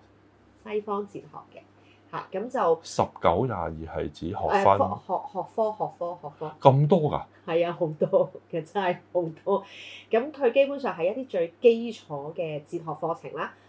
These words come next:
Speaker 1: 包括譬如，呃，形上啊、知識啊呢啲啦，同埋，呃，哲學史咯。噉最主要係呢啲咯。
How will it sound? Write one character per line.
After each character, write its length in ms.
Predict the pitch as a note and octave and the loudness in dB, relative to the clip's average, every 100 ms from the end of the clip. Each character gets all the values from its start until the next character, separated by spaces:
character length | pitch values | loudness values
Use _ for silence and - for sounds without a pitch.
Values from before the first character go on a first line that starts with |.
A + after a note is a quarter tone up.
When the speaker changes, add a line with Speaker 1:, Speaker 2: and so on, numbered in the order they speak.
| _ | _
Speaker 1:
包 260 | G#3+ G#3 A3 | -4 -2 -2
括 240 | - F#3+ F3 | 0 -2 -2
譬 240 | E3+ D#3 D3 | -4 -2 -4
如， 80 | |
呃， 200 | - D#3+ | -4 -6
形 260 | D#3 D#3 C#3+ | -4 -6 -6
上 300 | D3+ D#3 D3+ | -10 -10 -8
啊、 160 | E3 E3+ | -8 -10
知 240 | E3 G#3+ | -8 -10
識 140 | G#3 G3+ F#3+ | -6 -6 -6
啊 300 | F3 E3 D#3+ - - _ | -8 -8 -10 -16 -20 _
呢 140 | A3 | -2
啲 140 | A3 A3 | 2 0
啦， 180 | G#3 G#3+ | 0 -8
同 120 | - D3 | -8 -8
埋， 460 | C#3 C#3+ D#3 A3+ - | -8 -10 -8 -8 -8
呃， 160 | D#3+ D3 | -10 -10
哲 160 | - E3+ | -6 -6
學 60 | D#3 | -6
史 360 | - - D3+ E3 | -10 -12 -6 -6
咯。 160 | F#3+ | -6
噉 100 | F#3 - | -10 -6
最 160 | F#3 | -6
主 160 | E3 G#3+ | -6 -4
要 60 | G3+ | -4
係 160 | E3 | -4
呢 140 | D3+ F3 | -6 -8
啲 120 | F#3 | -10
咯。 140 | F3+ | -12